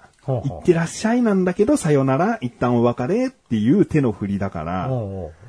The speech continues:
Speaker 2: あと、「おやすみ」の時もそうだね。
Speaker 1: うん。
Speaker 2: 「おやすみなさい」っつった時に、「あ、おやすみ」っつって手振ること。
Speaker 1: うん。
Speaker 2: 多々あると思うんだけど、
Speaker 1: うん。
Speaker 2: これやっぱさよならじゃないじゃん。これ手で握り拳して、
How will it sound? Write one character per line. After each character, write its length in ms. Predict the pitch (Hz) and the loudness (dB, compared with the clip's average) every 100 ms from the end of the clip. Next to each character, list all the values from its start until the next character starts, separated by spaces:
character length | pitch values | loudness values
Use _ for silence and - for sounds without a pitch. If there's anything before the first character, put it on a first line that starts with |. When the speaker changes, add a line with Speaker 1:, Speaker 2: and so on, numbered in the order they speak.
| - - | -20 -10
Speaker 2:
あ 100 | 120 | -6
と、 200 | 87 - | -6 0
「お 120 | 180 | 2
や 160 | 226 277 | 4 2
す 180 | - 277 | 2 6
み」 220 | 269 277 | 8 8
の 100 | 226 | 6
時 200 | 104 92 | 4 -2
も 120 | 87 82 | -6 -6
そ 140 | 87 | -6
う 40 | |
だ 80 | 67 | -2
ね。 180 | 196 - _ _ - | -2 -2 _ _ -14
Speaker 1:
う 40 | |
ん。 140 | 120 104 | -10 -4
Speaker 2:
「お 100 | 123 | -4
や 120 | 156 | -2
す 140 | 143 160 | -2 -2
み 100 | 156 | -2
な 140 | 151 | -4
さ 220 | 143 156 | -6 -6
い」 40 | 160 | -6
っ 20 | |
つ 100 | - | -4
っ 20 | |
た 100 | 143 | -4
時 160 | 135 208 | 0 2
に、 120 | 262 | 2
「あ、 80 | 131 | 4
お 40 | |
や 140 | 131 131 | 4 4
す 100 | 135 | 2
み」 220 | 135 139 | 2 2
っ 40 | 143 | 0
つ 120 | - 107 | -4 -4
っ 40 | |
て 0 | |
手 200 | - 127 | 2 2
振 160 | 98 101 | 2 -4
る 100 | 95 | -6
こ 140 | 104 | -8
と。 220 | 87 78 _ _ - | -8 -8 _ _ -8
Speaker 1:
う 60 | |
ん。 220 | 127 104 90 | -6 -6 -4
Speaker 2:
多 120 | 202 - | -2 0
々 120 | 123 | 0
あ 40 | |
る 100 | 170 | 0
と 120 | - | -2
思 200 | 87 92 | -4 -4
う 20 | 87 | -4
ん 60 | |
だ 100 | 80 | -6
け 120 | 78 | -8
ど、 140 | 76 78 | -8 -8
Speaker 1:
う 80 | 104 | -8
ん。 200 | 101 78 - _ _ - | -12 -14 -20 _ _ -12
Speaker 2:
こ 200 | - 202 | -2 2
れ 120 | 285 | 2
や 100 | 294 | 0
っ 60 | 294 | -2
ぱ 100 | - | -8
さ 200 | - 127 | -8 -2
よ 140 | 160 269 | 2 4
な 140 | 311 | 4
ら 120 | 330 | 2
じ 80 | 330 | 2
ゃ 60 | 175 | 2
な 140 | 117 | 0
い 60 | 131 | -4
じ 120 | - | -8
ゃ 40 | |
ん。 20 | - _ _ _ _ _ _ _ _ - | -20 _ _ _ _ _ _ _ _ -10
こ 220 | - 233 | 2 4
れ 120 | 285 | 4
手 220 | - 294 | 2 2
で 200 | 302 180 | 4 2
握 400 | 110 123 151 208 | 0 0 4 4
り 100 | 262 | 4
拳 280 | - 277 254 | 4 4 4
し 320 | - - - | 0 -8 -6
て、 300 | - 104 82 | -2 0 -2